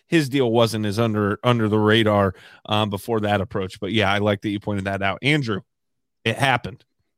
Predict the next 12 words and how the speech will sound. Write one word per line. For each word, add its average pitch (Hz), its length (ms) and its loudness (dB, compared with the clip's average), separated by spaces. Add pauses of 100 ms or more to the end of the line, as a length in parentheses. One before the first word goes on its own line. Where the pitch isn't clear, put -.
(100)
We're 113 140 0
here. 127 520 0
Stephon 131 520 -2
Gilmore, 117 380 -2
never 110 280 0
thought 113 200 2
I'd 104 140 0
say 104 180 -4
it 104 60 -4
as 95 140 -8
a - 40 -18
Colt. 85 220 -14